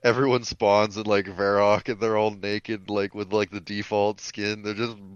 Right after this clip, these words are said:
<laughs> they're just booking it to the stronghold of security. <laughs> You see an army of, like, bots, like, like, you know, the, the Bob, uh,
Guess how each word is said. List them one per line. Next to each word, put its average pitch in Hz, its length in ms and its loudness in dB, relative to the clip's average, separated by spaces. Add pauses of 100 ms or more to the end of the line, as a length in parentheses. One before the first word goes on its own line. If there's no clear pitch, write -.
(220)
<laughs> - 480 -12
they're 147 160 -6
just 139 300 -20
booking 127 320 0
it 123 160 0
to 104 100 -18
the 123 100 -12
stronghold 117 600 -2
of 120 80 -8
security. 110 640 -6 (460)
<laughs> - 60 -2 (280)
You 151 60 -10
see 160 240 4
an 151 80 6
army 127 380 4
of, 117 100 -2
like, 117 220 4 (160)
bots, 101 540 4
like, 92 260 -6 (240)
like, 104 180 -2
you 101 80 -12
know, 98 180 -2
the, 90 300 -2
the 98 120 -4
Bob, 92 580 2
uh, 90 380 0